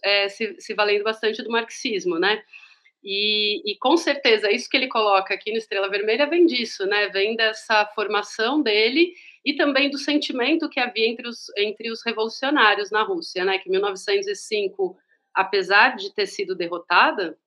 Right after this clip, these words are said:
termina com um Domingo Sangrento, né? É, era um prenúncio de que a revolução na Rússia não tardaria. E, e de fato, né, acontece, é,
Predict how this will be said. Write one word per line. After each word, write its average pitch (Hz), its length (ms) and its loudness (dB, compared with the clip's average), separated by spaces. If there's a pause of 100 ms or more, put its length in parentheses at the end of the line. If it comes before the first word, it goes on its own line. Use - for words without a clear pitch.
termina 180 300 -2
com 185 180 -6
um 185 40 -2
Domingo 175 280 -2
Sangrento, 196 640 -2
né? 202 220 -2 (580)
É, 175 1200 0
era 220 280 4
um 254 100 -2
prenúncio 262 720 -2 (320)
de 185 220 -12
que 202 100 -2
a 190 40 2
revolução 202 520 0
na 220 100 4
Rússia 202 300 -4
não 226 140 -2
tardaria. 220 680 0 (800)
E, 190 640 -2
e 190 60 -8
de 196 100 -8
fato, 196 480 4
né, 190 200 0
acontece, 190 880 -2 (260)
é, 185 520 4